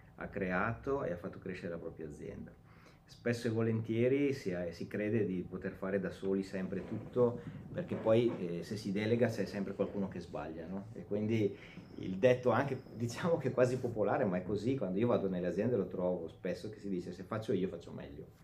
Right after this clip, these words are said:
e se sbaglio io mi arrabbio con me stesso", no? Eh, però l'azienda cresce e ha bisogno di condividere, l'avete detto voi. E condividere vuol dire anche delegare. E delegare è difficile perché la delega presuppone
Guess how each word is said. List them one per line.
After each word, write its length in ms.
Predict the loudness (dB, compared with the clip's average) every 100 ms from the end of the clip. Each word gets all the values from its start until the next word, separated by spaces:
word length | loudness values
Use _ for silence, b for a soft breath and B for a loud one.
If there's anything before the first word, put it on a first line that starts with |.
| B -8
e 80 | -2
se 120 | 0
sbaglio 320 | 2 4 6
io 160 | 8 8
mi 120 | 6
arrabbio 260 | 2 -2 -4
con 140 | -4
me 100 | -6
stesso", 420 | -8 -8 -8 -10
no? 300 | -10 -10 -16 B B B B B B -18
Eh, 260 | -8 -8 -6
però 180 | 0 2
l'azienda 340 | 4 4 2
cresce 540 | 2 2 2 -2 -6 -8
e 60 |
ha 60 | -6
bisogno 720 | -4 0 2 4 4 4 4
di 360 | 4 4 4 2
condividere, 680 | 0 0 0 2 2 0 -4
l'avete 320 | -4 -4 -2
detto 300 | -2 -4 -6
voi. 220 | -8 -8 -10 B B B B -20 -18 -12
E 220 | -4 -4 -2
condividere 540 | 2 6 6 8 6
vuol 160 | 6 6
dire 180 | 6
anche 200 | 4 4
delegare. 640 | 2 4 4 4 2 -2 -6 -10
E 540 | -6 -4 -4 -4 -6 -10 -18 B B B B
delegare 520 | -2 0 2 2 4
è 40 | 2
difficile 520 | 0 -4 -6 -2 -2
perché 300 | -2 -4 -2
la 80 | 0
delega 400 | 4 4 4 2
presuppone 1160 | 2 2 2 -2 -2 2 4 4 0 -2 -8